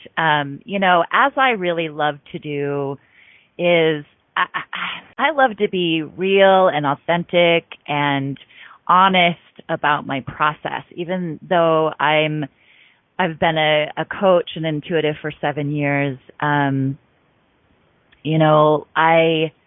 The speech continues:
I don't wanna fall into that category of,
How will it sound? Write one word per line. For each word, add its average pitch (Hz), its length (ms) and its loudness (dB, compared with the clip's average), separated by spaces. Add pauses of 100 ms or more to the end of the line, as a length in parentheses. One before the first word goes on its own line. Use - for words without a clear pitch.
(1000)
I 226 360 0
don't 277 180 4
wanna 262 300 2
fall 220 260 2
into 202 300 -4
that 165 220 -2 (180)
category 147 1040 -6
of, 151 460 -2